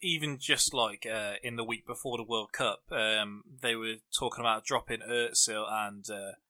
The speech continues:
Gundogan, if I pronounce that right, but just because they had a picture with the Turkish Prime Minister and they were saying how disgraceful this was.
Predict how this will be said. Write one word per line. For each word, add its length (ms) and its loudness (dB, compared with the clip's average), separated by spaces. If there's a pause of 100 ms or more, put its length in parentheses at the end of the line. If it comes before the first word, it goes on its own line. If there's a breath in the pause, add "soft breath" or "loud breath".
(180)
Gundogan, 420 2
if 100 -6
I 120 -4
pronounce 320 -2
that 140 -6
right, 260 -12
but 120 -12 (640 soft breath)
just 260 0
because 360 0
they 180 4
had 160 2
a 40 -2
picture 440 -4
with 280 -6
the 60 -18
Turkish 560 -2
Prime 220 -2
Minister 380 -4
and 140 -12
they 100 -10
were 80 -12
saying 260 -2
how 100 -10
disgraceful 640 -2
this 200 -4
was. 460 -6